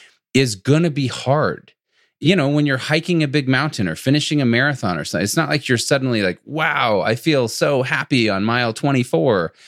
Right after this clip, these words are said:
'Cause you don't. You feel terrible. You feel like you wanna quit. Every muscle aches, but you feel so engaged and satisfied 'cause you're accomplishing a really hard goal.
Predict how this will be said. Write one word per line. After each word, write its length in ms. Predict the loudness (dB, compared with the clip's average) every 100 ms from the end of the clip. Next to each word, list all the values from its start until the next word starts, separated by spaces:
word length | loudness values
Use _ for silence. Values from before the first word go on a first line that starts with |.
| -20 _
'Cause 140 | 0
you 100 | 0
don't. 420 | -2 0 0 -2 -2
You 120 | -4
feel 200 | -2 -2
terrible. 640 | 0 0 0 0 0 0 2
You 60 | 0
feel 200 | 0 0
like 140 | 0
you 60 | -4
wanna 160 | -4
quit. 360 | -2 0 0 0
Every 260 | -2 -2 -2
muscle 400 | -2 -2 -2 -2
aches, 420 | 0 0 -2 -8 -12 -20 -20 _ -2
but 380 | 0 0 -2 0
you 160 | 0
feel 320 | 2 0 0 0
so 680 | -4 -2 0 2 2 0 -4 _ _ 2
engaged 600 | 2 2 2 2 0 -2
and 100 | 0
satisfied 580 | 0 0 0 0 -2
'cause 180 | -2 0
you're 180 | 0 0
accomplishing 640 | -4 -6 -6 -2 0 2 0
a 80 |
really 280 | 2 2 0
hard 380 | -2 -2 -2 -2
goal. 520 | 0 2 0 -4 -10